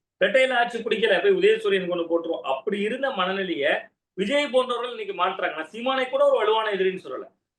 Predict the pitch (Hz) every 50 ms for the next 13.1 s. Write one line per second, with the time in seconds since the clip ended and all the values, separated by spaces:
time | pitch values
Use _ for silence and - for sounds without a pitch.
0 | _ 196 233 262 285 294 285 254 262 254 - 240 247 240 233 - 185 180 202 233
1 | 226 202 196 165 - - 117 104 - _ - 131 160 160 160 185 - - - 233
2 | 233 233 233 233 - 254 185 196 196 180 170 156 - - - 113 - _ _ 143
3 | 180 185 175 170 175 226 262 277 - 254 254 240 233 220 202 220 214 214 202 190
4 | 180 180 185 175 170 160 151 139 - 139 135 - - 123 - - _ - 196 196
5 | 190 240 247 254 254 277 277 - _ 214 214 240 269 277 285 269 254 254 - 247
6 | - 240 220 220 220 214 214 208 220 240 254 247 - 226 214 - 208 214 233 233
7 | - 226 202 185 151 143 123 110 - - _ _ _ _ _ - 196 214 233 233
8 | 208 226 - 277 302 302 302 247 269 247 226 226 214 208 240 254 262 - - _
9 | _ 147 165 202 202 277 277 269 285 285 - - - _ 185 175 - 180 202 202
10 | 302 269 269 254 269 277 269 - 175 185 208 226 240 233 233 226 220 220 214 202
11 | 185 - - 165 180 196 196 185 165 135 131 147 175 220 233 - _ _ _ _
12 | _ - 202 240 269 254 269 277 269 - 285 277 269 277 262 - 254 240 233 226
13 | 233